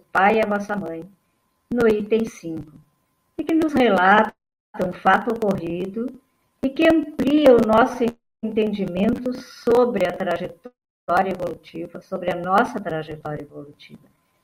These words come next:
e o relacionamento familiar. Vamos então, meus irmãos, recordar esta passagem que todos nós conhecemos, sem dúvida. Já lemos muito o Evangelho e já, e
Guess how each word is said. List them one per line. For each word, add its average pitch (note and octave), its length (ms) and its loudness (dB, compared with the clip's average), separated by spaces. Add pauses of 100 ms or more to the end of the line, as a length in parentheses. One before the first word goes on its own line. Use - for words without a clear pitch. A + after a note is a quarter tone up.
(460)
e C4+ 80 2
o C4+ 60 6
relacionamento G#3 1300 0
familiar. - 440 -10 (1400)
Vamos C4 240 -2
então, A3+ 340 -2
meus G3 220 0
irmãos, F3+ 440 -4
recordar F#3+ 500 -4 (540)
esta F#3 220 -6
passagem E3+ 680 -6
que - 120 -16
todos G3+ 640 -2
nós D#3+ 280 -6
conhecemos, D#3 640 -8
sem - 140 -8 (380)
dúvida. F#3+ 440 -10 (340)
Já G3 200 4
lemos G3 360 2
muito G3 400 -4
o E3+ 60 -4
Evangelho D#3+ 640 -4 (920)
e B3 200 0
já, B3 260 2 (640)
e A#3 120 -10